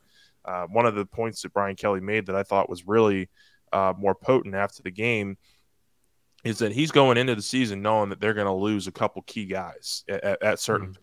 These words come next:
Speaker 1: positions. Like, that's just kind of the nature of college football these days. Guys get hurt. You're not able to get 'em back. Um, it's where those injuries occur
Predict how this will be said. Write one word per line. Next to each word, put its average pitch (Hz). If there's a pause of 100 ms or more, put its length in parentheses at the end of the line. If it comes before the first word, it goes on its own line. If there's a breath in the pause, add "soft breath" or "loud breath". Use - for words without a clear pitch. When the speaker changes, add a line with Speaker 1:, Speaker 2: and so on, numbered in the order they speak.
Speaker 1:
positions. -
Like, 90
that's 107
just -
kind 104
of 95
the 90
nature 107
of 98
college 101
football 104
these 98
days. 98
Guys 98
get 95
hurt. 101 (420 soft breath)
You're 92
not 104
able 101
to 98
get 101
'em 95
back. 95 (440)
Um, 95 (100)
it's -
where 117
those 120
injuries 110
occur 123